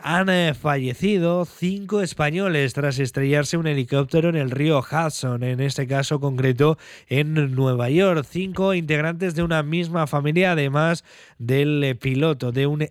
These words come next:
helicóptero. El alcalde de Nueva York, Eric Adams, confirmaba en declaraciones a la prensa que no había habido supervivientes y que las víctimas eran precisamente el piloto y esa familia española de un matrimonio con sus tres hijos. Así que estaremos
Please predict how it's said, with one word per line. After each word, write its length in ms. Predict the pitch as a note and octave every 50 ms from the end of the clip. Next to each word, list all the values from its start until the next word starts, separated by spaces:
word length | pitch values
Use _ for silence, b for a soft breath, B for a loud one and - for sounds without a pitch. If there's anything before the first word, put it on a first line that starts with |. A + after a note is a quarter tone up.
| _
helicóptero. 960 | - D3+ D#3 D3+ C#3 C3+ C#3 B2+ - - C3 B2+ A2+ G#2+ - - A#2 A#2 B2
El 80 | C3 C#3
alcalde 480 | C#3+ C#3 C3+ B2+ F3+ F3+ F3 E3+ E3 D#3
de 100 | D#3 D3+
Nueva 280 | C#3+ D3+ D3 D3 D3+
York, 220 | D#3+ F3+ G3 G3 F#3+
Eric 300 | F#3 F3 E3+ D3+ - F3
Adams, 400 | E3+ F3 E3 E3 E3+ F3 F3 D3+
confirmaba 480 | - E3+ D3+ C3+ D3+ D3 D#3 E3 E3+
en 80 | E3+ D#3+
declaraciones 640 | D#3+ D3+ D3 D#3 D3+ D3 C3+ - G3 G3+ F#3+ F3 D#3
a 60 | F3
la 100 | G3+ F#3+
prensa 480 | E3+ F3 F3 E3 D3 - F#3 F#3 F#3+ B B B B B B _
que 160 | - C#3+ C3
no 140 | C#3 F3+ G3+
había 280 | F#3+ D#3 D#3 D3+ C#3+
habido 320 | C3 B2+ C3+ C#3+ C3+ C#3+ C3+
supervivientes 760 | - C#3 C3+ C#3+ C#3 D3 C#3+ D3+ D3 C#3+ C#3+ C3+ D3+ D3 -
y 40 | D3+
que 120 | C#3+ D3
las 180 | D3 C#3 C3 C3
víctimas 540 | C#3+ C#3+ C3+ - D3 C#3+ D3 D3+ D3+ C#3+ B B B B B
eran 200 | - A#2+ C#3+ D3+
precisamente 600 | C#3+ C#3 B2+ C3 D3+ D3 D3+ C#3+ C#3 C#3+ C#3+ C#3 D#3
el 80 | D#3
piloto 540 | D3+ - D#3+ D3 D3 C3+ B2 - D3 D3+ D3+ B B B B B
y 120 | - B2 C3+
esa 280 | D3 - - F3+ E3+
familia 720 | C#3+ - - D3 C#3 C#3+ F3+ G3+ F#3 E3+ D3+ C#3+ C3+ C3+
española 640 | C3 B2+ - - - D3+ D3 C#3 C#3+ C#3 C#3 C#3+ C#3+ C#3
de 160 | C3 C3 C#3
un 140 | D3 D3+ D3
matrimonio 580 | D3 C#3 A#2+ B2+ B2+ B2 C3 C3 C3+ C#3+ C#3
con 320 | - - D3 D3 D#3 D#3 C#3+
sus 380 | - - - B2+ A#2+ G#2+ -
tres 420 | - C3 C3 C3 C3+ B2 - - _ _
hijos. 380 | - - A2+ F#2+ - - G#2+ A#2
Así 180 | B2+ A#2+ C3+
que 80 | C3+ C3+
estaremos 540 | C#3 - - C3 C3 C#3+ D3 D3+ D3+ D3